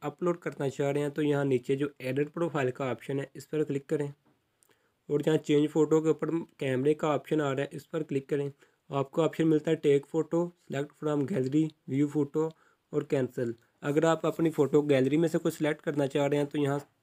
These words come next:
select from gallery को सिलेक्ट करें। आपकी गैलरी ओपन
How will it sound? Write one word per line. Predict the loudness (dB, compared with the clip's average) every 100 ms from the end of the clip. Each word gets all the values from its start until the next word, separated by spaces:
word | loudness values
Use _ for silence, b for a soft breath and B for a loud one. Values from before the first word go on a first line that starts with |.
| _
select | -2 0 0 -2
from | 2 2
gallery | 2 2 2 -2
को | -2 -6
सिलेक्ट | -2 -4 -2
करें। | 0 0 0 -6 B B B -6
आपकी | -2 0 2
गैलरी | 4 4 4 2
ओपन | 2 -2